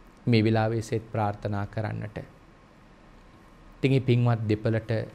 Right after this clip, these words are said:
අපි අද දවසේදී ආශිර්වාදය කරමු.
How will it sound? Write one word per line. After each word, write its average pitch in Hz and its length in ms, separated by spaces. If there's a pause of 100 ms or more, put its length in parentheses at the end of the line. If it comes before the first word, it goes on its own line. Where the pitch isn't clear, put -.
(580)
අපි - 200
අද 113 120
දවසේදී 127 600
ආශිර්වාදය 110 840
කරමු. 113 420